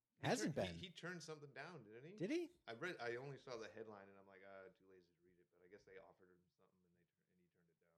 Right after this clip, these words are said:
Speaker 1: down.
Speaker 2: I feel like he hasn't been a part of Mania in forever.
Speaker 1: The last one was when him, Hogan,
Speaker 2: Yeah.
Speaker 1: and Rock were in
Speaker 2: No,
Speaker 1: Mania.
Speaker 2: it was the thirty-two thing where they came out and beat the League of Nations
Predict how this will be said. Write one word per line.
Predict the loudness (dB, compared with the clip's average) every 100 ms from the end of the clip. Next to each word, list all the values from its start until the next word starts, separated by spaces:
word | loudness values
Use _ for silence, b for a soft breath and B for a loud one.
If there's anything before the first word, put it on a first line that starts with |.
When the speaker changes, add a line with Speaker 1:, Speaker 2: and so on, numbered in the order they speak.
| _
Speaker 1:
down. | _
Speaker 2:
I | -12
feel | -8 -6
like | -6
he | -8
hasn't | -8 -8 -4
been | 0
a | 0
part | 2 4
of | 4 2 -4 -4
Mania | -2 0 -2 -4
in |
forever. | -6 -4 -2 -2 -4 -6
Speaker 1:
The | -10 -10
last | -12 -14 -10
one | -8 -6
was | -8 -10 -10
when | -8 -8 -14 -14
him, | -8 -8 -8 -10 -12 -2
Hogan, | 0 0
Speaker 2:
Yeah. | -4
Speaker 1:
and | -8
Rock | -10 -10 -12
were | -18 -4
in | 6
Speaker 2:
No, | 8 8
Speaker 1:
Mania. | 6 2
Speaker 2:
it |
was | -2
the | -4 -14 _
thirty-two | 0 0 0 0 0 0 -6 _ -6
thing | -4 -2
where | -2
they | -2
came | -4 -2
out | -2
and | -4 -6
beat | -8 -4
the | -2 -2 -4 _
League | -10 -8 -6
of | -6
Nations | -6 -6 -8 -8 -10 -12